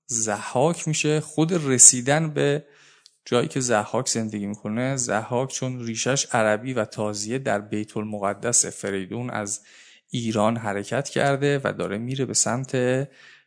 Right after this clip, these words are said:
بیت المقدس. تو این مسیر اتفاقاتی میفته. اتفاق اول همین بود که برادرانش می‌خواستن از بین ببرن که به خاطر اون افسون و جادویی که یاد گرفته بود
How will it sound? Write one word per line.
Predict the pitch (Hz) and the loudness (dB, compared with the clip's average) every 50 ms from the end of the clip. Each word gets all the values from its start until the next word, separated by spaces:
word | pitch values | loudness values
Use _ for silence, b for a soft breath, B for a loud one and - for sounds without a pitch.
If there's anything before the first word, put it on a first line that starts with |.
| B B - | B B -4
بیت | 110 107 107 - - | -2 -2 -2 -2 -2
المقدس. | 110 107 101 101 98 95 95 92 - - 98 101 104 - | -2 -2 -2 -2 0 2 2 2 2 0 0 0 0 -2
تو | - 123 | -6 -6
این | 135 131 127 | -6 -4 -2
مسیر | 95 90 101 - - - 123 117 - | -2 2 4 6 6 6 4 0 -6
اتفاقاتی | - - - - - - 104 95 98 117 151 160 - 160 | -8 -12 -12 -10 -6 -4 -2 0 0 0 0 0 0 0
میفته. | 160 160 160 165 156 156 - - 160 165 170 175 180 180 - B B B B B B B | 0 2 2 0 0 -2 0 2 4 4 4 4 4 2 -2 B B B B B B B
اتفاق | - 139 - - 147 131 - 160 165 165 | -4 -4 -2 -2 -4 0 2 2 4 6
اول | 170 151 147 139 127 135 147 156 165 180 175 165 143 | 6 8 6 6 4 4 4 4 4 4 4 2 0
همین | - - 135 147 165 175 165 165 | 0 2 2 2 2 0 -2 -2
بود | 160 165 160 - | -2 -2 -4 -4
که | - 165 | -4 -2
برادرانش | 147 139 120 117 113 113 113 113 113 117 135 147 151 156 147 - - - | 2 4 6 6 6 6 4 4 2 2 4 2 2 2 0 -2 -4 -4
می‌خواستن | 127 - 131 135 - - 139 127 | -2 0 2 4 4 4 4 4
از | 110 110 113 117 117 | 2 0 0 -2 -2
بین | 120 117 110 104 95 92 | -2 -2 0 -2 -2 -2
ببرن | - 135 143 160 160 160 165 165 170 175 175 175 b b b b b b b - | 0 4 4 6 6 6 4 4 2 0 -2 -4 b b b b b b b -2
که | - 139 143 151 156 147 143 | 2 4 6 6 4 4 2
به | 117 | -2
خاطر | - - 113 107 107 - - 139 | -4 0 0 0 0 0 0 0
اون | 143 143 139 131 - | 0 0 -2 -4 -4
افسون | - 117 117 - - - - 151 151 147 | -6 -6 -2 0 2 2 4 4 2 0
و | 135 | 0
جادویی | 123 123 117 113 113 117 127 143 139 | 2 2 2 2 2 2 -2 -4 -4
که | 135 - 110 | -4 -4 -2
یاد | 110 107 101 - - | -2 -2 -2 -2 -2
گرفته | - 95 92 90 - - - 107 | -4 -4 -4 -4 -6 -6 -8 -6
بود | - 131 147 175 170 - | -4 -2 -2 -2 -2 -4